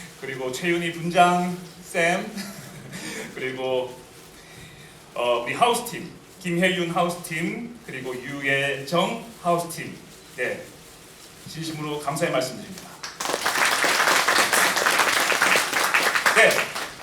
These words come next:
마지막으로 이렇게 뮤지컬 홍련이 리딩 공연과 쇼케이스에서 멈추지 않고 이렇게 멋지게 공연이 되어줄수록 이끌어주신 이 뮤지컬 홍련의 아빠, 오칸나 총괄 프로듀서님.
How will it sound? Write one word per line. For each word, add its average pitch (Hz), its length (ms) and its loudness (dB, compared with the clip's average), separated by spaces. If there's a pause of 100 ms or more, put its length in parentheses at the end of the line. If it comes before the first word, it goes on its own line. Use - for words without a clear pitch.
(180)
마지막으로 214 720 4 (200)
이렇게 180 580 2 (100)
뮤지컬 180 300 0
홍련이 175 640 -2
리딩 170 320 -4
공연과 127 500 -2
쇼케이스에서 160 640 -8
멈추지 127 360 -6
않고 104 340 -8
이렇게 120 220 -10
멋지게 131 840 -8 (260)
공연이 165 320 -2
되어줄수록 143 600 -4
이끌어주신 139 640 -6 (420)
이 117 320 -4
뮤지컬 180 460 0
홍련의 190 420 -2
아빠, - 500 4 (480)
오칸나 175 600 2
총괄 170 360 -2
프로듀서님. - 560 -10